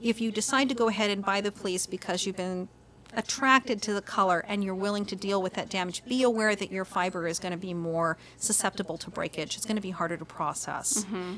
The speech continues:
Speaker 1: But sometimes we do get sucked into that color.
Speaker 2: Mm-hmm.
Speaker 1: And then you just have to be aware that that's gonna happen.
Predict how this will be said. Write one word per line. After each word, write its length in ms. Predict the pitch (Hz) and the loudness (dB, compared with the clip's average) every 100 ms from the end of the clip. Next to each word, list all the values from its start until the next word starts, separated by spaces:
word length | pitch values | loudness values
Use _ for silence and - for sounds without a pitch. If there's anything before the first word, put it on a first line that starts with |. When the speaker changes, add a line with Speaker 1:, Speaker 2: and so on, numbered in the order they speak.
| - | -2
Speaker 1:
But 160 | 226 - | 0 2
sometimes 400 | 247 233 233 262 | 2 4 2 0
we 80 | |
do 180 | 247 254 | -2 -2
get 200 | 254 - | 0 0
sucked 260 | - - - | 0 -2 -6
into 140 | 165 | -6
that 180 | 160 151 | -4 -4
color. 380 | - 160 165 - - | -4 -2 -2 -4 -8
Speaker 2:
Mm-hmm. 600 | 202 190 208 339 - 226 | -8 -6 -8 -8 -6 -2
Speaker 1:
And 100 | 196 | 0
then 100 | 196 | 0
you 80 | 190 | -2
just 140 | 190 | -4
have 80 | 196 | -6
to 80 | 196 | -6
be 100 | 185 | -2
aware 240 | 180 175 | 0 0
that 140 | 165 - | -2 -4
that's 160 | 156 | -6
gonna 160 | - 156 | -6 -4
happen. 320 | 180 165 147 | -2 -2 -6